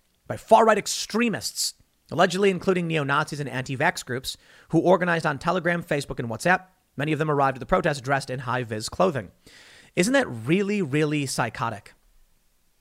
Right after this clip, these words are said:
People dressed like construction workers, they said.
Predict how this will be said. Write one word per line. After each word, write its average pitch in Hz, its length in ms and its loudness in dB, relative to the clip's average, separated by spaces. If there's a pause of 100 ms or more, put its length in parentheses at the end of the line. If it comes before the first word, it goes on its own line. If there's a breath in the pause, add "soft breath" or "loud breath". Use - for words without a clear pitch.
(720 loud breath)
People 220 360 6
dressed 175 420 6
like 156 240 2
construction 156 560 -2
workers, 113 360 -2
they 110 140 -4
said. 101 320 -4